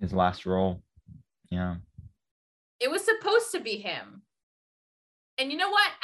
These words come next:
Speaker 2: And I think in everybody's hearts, in the hearts of the world, it is him, you know?
Speaker 1: Oh, yeah, for sure. Yeah, Anthony Hopkins gave a great performance, but it was Chadwick's.
Speaker 2: Yes.
Speaker 1: Moving on to actor in a supporting role. This is a slightly more controversial,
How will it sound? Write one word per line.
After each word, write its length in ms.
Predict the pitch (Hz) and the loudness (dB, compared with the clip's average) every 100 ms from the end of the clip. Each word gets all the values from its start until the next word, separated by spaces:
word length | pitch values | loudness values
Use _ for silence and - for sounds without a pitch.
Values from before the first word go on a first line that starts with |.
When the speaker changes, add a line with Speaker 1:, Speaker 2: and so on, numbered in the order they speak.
| 294 | 2
Speaker 2:
And 80 | 330 359 | 2 0
I 40 | |
think 280 | 370 381 370 277 | -2 -6 -4 -6
in 80 | 254 | -4
everybody's 520 | 277 339 311 330 311 - | -4 0 0 0 -4 -4
hearts, 440 | 262 262 240 - - _ - | 0 0 -2 -12 -18 _ -4
in 80 | 262 | 2
the 80 | |
hearts 340 | 254 359 440 370 | 4 6 6 4
of 60 | |
the 100 | 240 | -2
world, 520 | 208 214 240 240 233 - 269 | -2 0 2 2 0 0 2
it 180 | 269 | 4
is 220 | 220 214 208 | 4 4 2
him, 400 | 151 139 - 202 | -12 -14 -16 -8
you 160 | 220 233 | -2 4
know? 420 | 269 302 311 320 _ _ _ _ _ - | 4 4 0 -8 _ _ _ _ _ 4
Speaker 1:
Oh, 140 | 131 | 6
yeah, 240 | 117 82 71 | 8 6 4
for 160 | 98 | 0
sure. 400 | 90 90 71 - _ _ _ - | 0 0 -2 -4 _ _ _ 2
Yeah, 120 | 113 | 4
Anthony 260 | 127 135 | 4 4
Hopkins 360 | 123 107 - 90 | 4 4 2 0
gave 160 | 95 82 | 0 0
a 40 | |
great 200 | 80 73 | 0 -2
performance, 460 | 71 - 73 69 - | -4 -6 -4 -4 -6
but 220 | - - - | -6 -6 -10
it 100 | - | -10
was 200 | 55 - | -10 -10
Chadwick's. 600 | - - - - - _ _ _ - | -6 -8 -8 -16 -18 _ _ _ -14
Speaker 2:
Yes. 440 | 98 - - - - _ _ _ _ _ _ _ _ _ _ _ _ 101 | -10 -10 -12 -18 -20 _ _ _ _ _ _ _ _ _ _ _ _ 4
Speaker 1:
Moving 280 | 156 151 | 6 6
on 220 | 120 123 87 | 6 6 6
to 140 | - | 2
actor 320 | 90 101 - | 0 -2 0
in 80 | 98 | 0
a 40 | 92 | 0
supporting 520 | 87 - 92 90 85 | -4 0 2 4 2
role. 260 | 85 87 80 | 2 0 -2
This 240 | 95 - | -6 -2
is 60 | 101 | -2
a 80 | |
slightly 560 | 90 - 80 76 78 80 | -2 -6 -2 0 0 -2
more 240 | 80 76 | -2 -2
controversial, 1080 | 73 80 76 - 73 73 73 - 76 67 | 0 0 0 -4 -6 -4 -4 -4 -6 -6